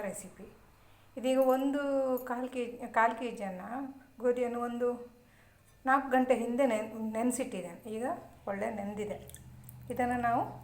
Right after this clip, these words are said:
ಮಿಕ್ಸಿಗೆ ಹಾಕಿ ಗ್ರೈಂಡ್ ಮಾಡುವ. ಮತ್ತು ಇದು ಮಿಕ್ಸಿಗೆ ಹಾಕುವ. ಇದನ್ನು ಸಹ ಬಾಳೆಹಣ್ಣು ಸಹ ಸಿಪ್ಪೆ ತೆಗ್ದು ಅದಕ್ಕೆ ಮಿಕ್ಸಿಗೆ ಹಾಕುವ.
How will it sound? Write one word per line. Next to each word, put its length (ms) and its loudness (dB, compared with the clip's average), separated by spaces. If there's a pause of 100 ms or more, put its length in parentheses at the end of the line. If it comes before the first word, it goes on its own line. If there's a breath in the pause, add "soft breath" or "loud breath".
(140)
ಮಿಕ್ಸಿಗೆ 460 0
ಹಾಕಿ 240 0 (680)
ಗ್ರೈಂಡ್ 340 6
ಮಾಡುವ. 200 -6 (840)
ಮತ್ತು 220 0 (100)
ಇದು 200 -6
ಮಿಕ್ಸಿಗೆ 340 -6
ಹಾಕುವ. 200 -2 (280)
ಇದನ್ನು 340 6
ಸಹ 140 4 (340)
ಬಾಳೆಹಣ್ಣು 460 6
ಸಹ 140 -10
ಸಿಪ್ಪೆ 220 -8 (100)
ತೆಗ್ದು 260 -8
ಅದಕ್ಕೆ 220 -8 (120)
ಮಿಕ್ಸಿಗೆ 360 -8
ಹಾಕುವ. 220 -12